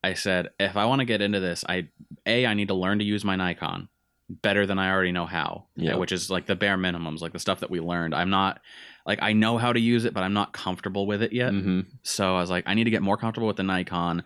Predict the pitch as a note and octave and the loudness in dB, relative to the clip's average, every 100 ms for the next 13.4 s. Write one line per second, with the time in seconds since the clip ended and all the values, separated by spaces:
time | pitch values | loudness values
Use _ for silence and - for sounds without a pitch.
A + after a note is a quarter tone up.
0 | - - - G2 G#2+ A#2 D3 C#3+ A#2+ A2+ | -8 -20 -10 0 2 4 2 0 0 2
1 | B2 - G2 G#2+ G#2+ - A2+ C3+ E2+ D#2+ | 2 0 0 2 0 0 0 0 -4 -6
2 | D#2 C#2+ A#1+ - _ - - - - _ | -8 -8 -10 -14 _ -20 -20 -20 -20 _
3 | _ G#2+ A2 A2 A2+ C#3 A#2 A2 A#2 A2+ | _ -4 0 2 2 2 2 2 4 2
4 | G#2+ G2+ F#2+ - G2+ G2 - - G2 G#2 | 2 0 -2 -4 -4 -4 -6 -6 0 2
5 | G2+ G2 F#2+ F#2 G2 G#2 F#2+ D2+ - G2+ | 4 2 0 0 -2 -2 -4 -4 -4 -2
6 | G2+ F#2+ A2+ A#2 G#2+ A2 G#2 F#2+ G2+ G#2 | 0 2 0 0 0 0 -2 -4 0 0
7 | - F#2+ G2+ F#2+ F2+ F2+ G2 F#2+ - D#2+ | 0 0 2 2 0 0 0 0 -2 -2
8 | D#2+ F2 E2+ E2+ G#2 G2+ F#2 F2 D#2+ D#2 | -2 -4 -6 -2 -2 0 -2 -4 -4 -6
9 | D#2 D#2 D2 A#1 - _ - - - _ | -8 -6 -8 -10 -18 _ -20 -20 -20 _
10 | - G2+ F#2+ F2+ F2+ F#2+ A2+ A2 A2+ G#2+ | -2 0 2 0 0 0 2 2 0 -2
11 | - A#2 F2+ F#2+ A#2 G#2 F#2+ E2+ - A2+ | 0 0 0 0 2 0 -2 -6 -2 -2
12 | A2+ D#2 C#2 C2 - E2+ F#2 E2+ - A2+ | -2 -4 -10 -12 -10 -8 -6 -4 0 0
13 | F#2 D2+ C2+ C#2+ | 0 -4 -8 -12